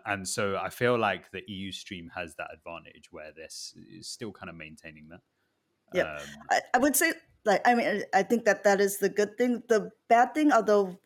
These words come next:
Speaker 2: again, it's our first year, is that we're obviously not as polished in a lot of aspects 'cause a lot of us really came in completely green to the whole process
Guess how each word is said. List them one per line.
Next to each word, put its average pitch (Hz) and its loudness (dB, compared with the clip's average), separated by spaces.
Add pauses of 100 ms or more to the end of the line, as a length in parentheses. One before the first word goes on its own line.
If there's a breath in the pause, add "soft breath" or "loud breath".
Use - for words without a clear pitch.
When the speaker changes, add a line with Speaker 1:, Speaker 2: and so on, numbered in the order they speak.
(120)
Speaker 2:
again, 196 2
it's 175 -2
our 180 2
first 185 -2
year, 208 4
is 185 -2
that 196 4
we're 214 4
obviously 214 2
not 185 4
as 180 -2
polished 180 2
in 170 0
a 165 2
lot 165 2
of 160 -4
aspects 165 0
'cause 190 0
a 185 4
lot 185 4
of 185 -2
us 180 0
really 202 4
came 196 -2
in 180 -2
completely 196 -2
green 180 -4
to 190 -6
the 170 -2
whole 165 -2
process 196 0